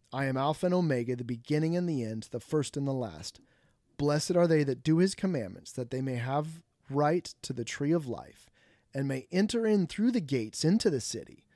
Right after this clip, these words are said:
For without are dogs and sorcerers and whoremongers and murderers and idolaters and whosoever loveth and maketh a lie." And there you go. Once again, how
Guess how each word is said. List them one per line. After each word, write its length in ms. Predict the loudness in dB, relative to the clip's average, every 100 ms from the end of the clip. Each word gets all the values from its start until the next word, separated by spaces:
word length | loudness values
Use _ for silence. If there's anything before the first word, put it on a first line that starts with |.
| _ _ _ _
For 180 | 4 6
without 800 | 6 2 0 0 0 -4 -16 -16 _ _ -2
are 140 | -2
dogs 640 | 0 0 2 4 2 -2 -8 -8
and 160 | -8
sorcerers 840 | -6 2 2 2 0 0 0 -2 -6
and 140 | -12
whoremongers 680 | 0 2 4 4 2 -2 -4
and 240 | -6 -4 2
murderers 480 | 2 4 2 -2
and 140 | -6 -10
idolaters 760 | -10 0 2 2 -2 -6 -6 -10 -20 _ -14
and 180 | -6
whosoever 540 | -2 -2 0 0 2 0
loveth 440 | -2 0 0 -2
and 180 | -8 -6
maketh 380 | -4 -4 -6 -4
a 40 |
lie." 460 | -6 -6 -8 -14 -20 _ -20 _ -4
And 180 | 2
there 100 | 6
you 140 | 6 6
go. 200 | 4 2
Once 440 | -2 -2 -2 0
again, 640 | -4 2 2 4 2 -4 -8 _ _ _ _ _ _ _ _
how 480 | -4 4 8 8